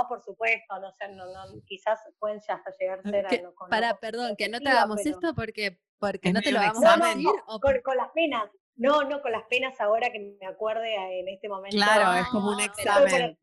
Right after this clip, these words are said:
Speaker 1: artículo
Speaker 2: No,
Speaker 1: especial.
Speaker 2: no, ni ahí,
Speaker 1: Claro.
Speaker 2: vos te lo estás tomando así. No, pero digo, es, es como
Speaker 1: <laughs>
Speaker 2: dice, me, me gusta la pregunta de Jimmy, es como, vas preso, tenés que pagar mil pesos, te ponen en penitencia, como más o menos,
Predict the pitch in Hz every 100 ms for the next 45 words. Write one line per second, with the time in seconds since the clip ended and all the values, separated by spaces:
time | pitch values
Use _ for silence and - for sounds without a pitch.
0 | - 285 285 240 220 226 208 208 208 202
1 | 190 214 208 190 208 240 202 196 214 196
2 | 208 208 202 160 - _ 233 226 202 214
3 | 208 147 226 - 233 254 226 220 320 285
4 | 311 - - 175 170 180 185 - 202 196
5 | 196 202 196 202 196 185 220 196 160 202
6 | - 233 262 262 180 185 220 - 196 208
7 | 208 - 226 285 - 359 359 392 _ -
8 | _ 202 226 254 233 202 190 190 - 262
9 | 285 269 208 180 185 254 - 214 254 311